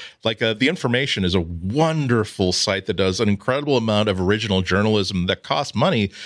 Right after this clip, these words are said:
And they've been doing a lot of breaking stories that we wind up talking about because they were the ones that did all the work, uh, and, uh, all the shoe leather in order to bring something to light. And I just,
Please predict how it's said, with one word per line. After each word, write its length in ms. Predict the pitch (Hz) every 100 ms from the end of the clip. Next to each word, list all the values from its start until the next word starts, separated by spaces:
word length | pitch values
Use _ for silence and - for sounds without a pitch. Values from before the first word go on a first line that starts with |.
| - -
And 120 | 110
they've 80 | 135
been 80 | 131
doing 200 | 147 147
a 60 |
lot 440 | 113 98 101 131 143
of 220 | 113 104
breaking 340 | 107 120 117
stories 540 | 104 - 131 135 120 104
that 180 | 101 87
we 180 | 117
wind 300 | 127 123 123
up 160 | 117 - - -
talking 320 | - 131 -
about 320 | 117 92 98 -
because 460 | 98 135 127 110
they 200 | 104 117
were 220 | 123 117
the 100 | 113
ones 280 | 107 113 123
that 120 | 107
did 140 | 95 107
all 160 | 107
the 100 | 113
work, 380 | 101 101 143 - - - - -
uh, 300 | 101 98 98 107
and, 420 | 117 101 95 92 135
uh, 200 | 123 107
all 140 | 117
the 60 | 110
shoe 260 | - 147
leather 360 | 160 101 98 98
in 140 | 104
order 240 | 107 120 127
to 260 | - 110
bring 280 | 95 104 113
something 320 | - 120 104
to 100 | -
light. 300 | 98 131 120 - - - - -
And 260 | 120 120
I 120 | 110
just, 580 | 113 - - 147 151 -